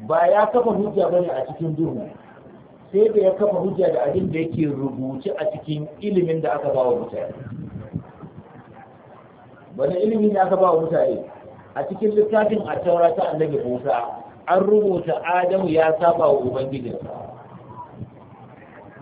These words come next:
Annabi Adam ya karanta ke na ko bai karanta ba? A cikin Qur'ani an gaya mana wannan, ko ba gaya mana ba? To kaga yanzu karatun da yake hannunsa shi ne ya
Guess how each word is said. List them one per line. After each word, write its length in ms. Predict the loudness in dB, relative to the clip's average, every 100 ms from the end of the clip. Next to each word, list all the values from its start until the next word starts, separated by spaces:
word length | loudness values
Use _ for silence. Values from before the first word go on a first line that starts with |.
| -20 -12
Annabi 260 | -2 2 4
Adam 240 | 4 2
ya 100 | 2
karanta 360 | 2 0 0 -2
ke 120 | -2
na 100 | -4
ko 140 | -2 -2
bai 100 | -2
karanta 300 | -2 -6 -8
ba? 180 | -10 -12 -16 -20 -20 -20 -20 -20 -20 -8
A 80 | -6
cikin 300 | -2 -2 0
Qur'ani 360 | 2 2 2 0
an 140 | 0
gaya 180 | 2 4
mana 240 | 4 2 2
wannan, 160 | 0
ko 80 | 2
ba 120 | 2 4
gaya 160 | 4
mana 160 | 2 0 -6
ba? 80 | -8 -14 -16 -16 -18 -18 -20 -20 -20 -20 -20 -20 -20 -20 -20 -20 -20 -20 -20 -20 -20 -4
To 100 | 2
kaga 220 | 4 6 6
yanzu 240 | 4 0
karatun 520 | 2 4 6 4 2 4
da 60 |
yake 240 | 6 4 0
hannunsa 600 | -2 -4 -2 -4 -2 -2 -2 -6 -10 -16 -20 -20
shi 300 | -6 -2 4
ne 180 | 4
ya 60 | 4